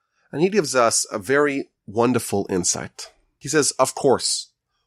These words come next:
Moshe knew it all. And there is nothing that Rabbi Akiva knew, that any future sage knew, above what Moshe knew."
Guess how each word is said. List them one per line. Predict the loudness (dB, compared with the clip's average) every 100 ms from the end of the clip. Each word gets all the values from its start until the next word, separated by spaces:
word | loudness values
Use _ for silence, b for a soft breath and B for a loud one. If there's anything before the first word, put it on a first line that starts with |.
| _
Moshe | -2 2 2 2 2 2 -2 _ _ _
knew | 2 2
it | 2
all. | -2 -6 -6 _ _ _ _ _ _ _ _ _ b b
And | 2 4
there | 4 2
is | 2
nothing | 4 4 4 2 2 0 -10 _ _ _
that | 2 4
Rabbi | 6 4 2
Akiva | 2 2 4
knew, | 4 4
that | 4
any | 4 4
future | 2 0 -2
sage | -2 0 0 2
knew, | 4 4 2 -2 _ _ _
above | -2 2 4 6 4 2
what | -2 2 2 2
Moshe | -2 -2 0
knew." | 2 0